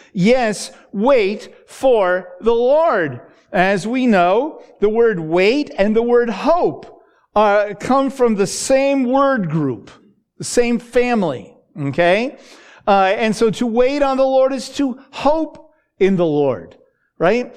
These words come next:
To wait on the Lord is not to say, "Well, one of these days I hope something happens." To wait on the Lord is to wait with expectation, whether I see it in my lifetime or not.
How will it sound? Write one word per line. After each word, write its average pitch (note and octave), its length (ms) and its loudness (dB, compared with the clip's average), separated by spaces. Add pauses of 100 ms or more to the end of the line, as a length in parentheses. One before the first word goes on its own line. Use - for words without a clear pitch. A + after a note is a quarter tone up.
(180)
To B3 120 0
wait C#4+ 300 0
on C4+ 160 0
the B3+ 80 4
Lord A3+ 460 0
is G#3 400 -2
not C4+ 340 -2
to A#3 260 -2
say, G#3 320 0
"Well, A#3+ 440 2
one A#3 200 0
of A#3+ 80 -2
these G#3+ 240 -4
days G#3 300 2
I F3 100 0
hope G3 160 0
something F3+ 340 -4
happens." A#2+ 600 -6 (720)
To A#3+ 120 0
wait C#4+ 300 2
on C4 140 0
the A#3+ 60 2
Lord G3+ 260 2
is G#3 140 -6
to C4 120 -8
wait G#3 340 0
with A3 160 2
expectation, B3+ 960 -2
whether F#3+ 220 2
I F#3+ 120 2
see C#4+ 260 -4
it D#4+ 80 2
in C4+ 80 0
my G#3 160 2
lifetime C#4+ 560 0
or C#4+ 120 2
not. D#4+ 580 -4